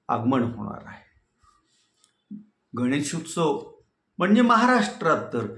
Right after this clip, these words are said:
एक नवचैतन्याचं वातावरण असतं. ठिकठिकाणी गणपतीसमोर अशी वेगवेगळी आरास, अ, ही असते आणि विविध सांस्कृतिक, धार्मिक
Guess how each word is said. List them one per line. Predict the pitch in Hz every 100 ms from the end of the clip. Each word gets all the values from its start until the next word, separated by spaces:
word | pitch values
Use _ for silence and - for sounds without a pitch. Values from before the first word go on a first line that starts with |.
| - _
एक | 147 143
नवचैतन्याचं | 139 135 131 196 196 220 185 151 - 139
वातावरण | 123 117 160 170 156 131
असतं. | 110 - - 107 - _ _ _ _ _ _ - 104 - - _ - _ _ _ _ _ _ _ -
ठिकठिकाणी | 131 - 143 165 156 151 104 - - _ _ _ _ _ _ _ -
गणपतीसमोर | 127 117 110 160 180 202 190 202 - - - _ _ _ _ _
अशी | - - 180 165
वेगवेगळी | 214 277 262 233
आरास, | 202 160 156 - 165
अ, | 147 139 135
ही | 131 131
असते | 117 - - 101 - - - -
आणि | 139 143 127 107 107 113 _ _ _ -
विविध | 127 139 123 - - _
सांस्कृतिक, | - 117 107 - 139 139 135 127 - 98
धार्मिक | 110 120 147 156 127 - -